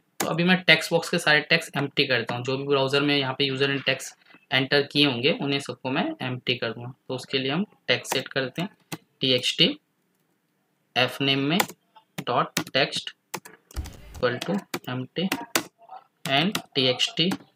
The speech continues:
L name dot text this also T X T age dot text, अभी एम्प्टी करते हैं,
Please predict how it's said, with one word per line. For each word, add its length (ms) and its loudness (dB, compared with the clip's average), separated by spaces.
L 220 0
name 200 4
dot 240 2
text 340 2
this 260 -4
also 380 -6
T 140 2
X 280 -2
T 80 0
age 360 0
dot 340 -2
text, 360 -2
अभी 260 -4
एम्प्टी 260 -8
करते 240 -6
हैं, 80 -4